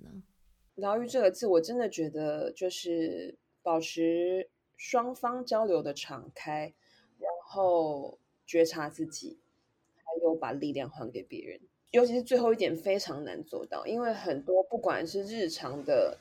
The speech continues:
Speaker 2: 意念里面，包括对你的家人，都很容易，另外一半小孩很容易，我为你好，你为什么不听？对，所以这会造成很多的后续的，就是争吵的，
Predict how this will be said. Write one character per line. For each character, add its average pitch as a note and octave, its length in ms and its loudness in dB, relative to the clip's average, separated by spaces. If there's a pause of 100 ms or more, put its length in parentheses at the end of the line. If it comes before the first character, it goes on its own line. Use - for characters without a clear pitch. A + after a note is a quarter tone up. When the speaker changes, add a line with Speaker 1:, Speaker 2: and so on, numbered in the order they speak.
Speaker 2:
意 A3+ 200 0
念 F3+ 500 2
里 G#2+ 140 -6
面， A2+ 320 -2 (140)
包 A3+ 160 0
括 A3 180 4
对 G#3 180 0
你 E3 100 0
的 D3+ 100 -2
家 D3+ 260 -6
人， C#3+ 180 -4
都 E3+ 100 0
很 E3+ 240 -4
容 - 220 -4
易， A2+ 300 -6 (100)
另 G3 180 -2
外 D#3 140 2
一 A2+ 60 2
半 G2 240 -6 (120)
小 - 160 -6
孩 - 200 -8
很 - 200 -16
容 D2 200 -16
易， F#2 160 -20 (500)
我 F3 120 0
为 B3+ 200 4
你 F#3 160 4
好， C3+ 220 -2
你 B2 80 -2
为 F3 40 2
什 E3+ 60 0
么 - 60 -2
不 D#3+ 100 -10
听？ - 260 -14 (320)
对， - 220 6
所 - 180 0
以 G3+ 80 6
这 A3+ 140 0
会 A3 100 6
造 G#3+ 220 4
成 D#3+ 180 -4
很 D#3+ 160 -6
多 C#3 200 0
的 F2 280 6 (140)
后 G3+ 300 6
续 F#3 240 2
的， - 420 4 (180)
就 G3+ 140 -6
是 F#3 240 4
争 G3 260 4
吵 - 300 -2
的， - 400 0